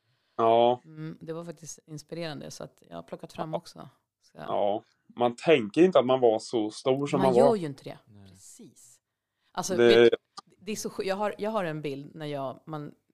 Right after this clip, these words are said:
Speaker 2: jag, du vet när man tar <laughs> bild och råkar ta en underifrån så att man ser dubbelhakan.
Speaker 1: Ja.
Speaker 2: Jag har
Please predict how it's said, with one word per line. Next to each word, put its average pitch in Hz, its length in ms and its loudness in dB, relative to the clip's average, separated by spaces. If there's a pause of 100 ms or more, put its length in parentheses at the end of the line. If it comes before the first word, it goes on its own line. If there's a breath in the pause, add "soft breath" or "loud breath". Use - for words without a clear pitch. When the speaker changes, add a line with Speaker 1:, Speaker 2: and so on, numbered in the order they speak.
(140)
Speaker 2:
jag, 156 240 -8 (300)
du 165 80 -18
vet 170 120 -8
när 160 80 -8
man 156 140 -8
tar 196 160 -8
<laughs> - 0 -
bild 160 380 -6
och 160 80 -12
råkar 156 240 -10
ta 147 160 -6
en 147 200 -8
underifrån 151 640 -10
så 143 80 -12
att 135 60 -14
man 139 120 -12
ser 143 120 -14
dubbelhakan. 151 680 -12 (480)
Speaker 1:
Ja. 127 260 4 (100)
Speaker 2:
Jag 180 80 0
har 190 120 2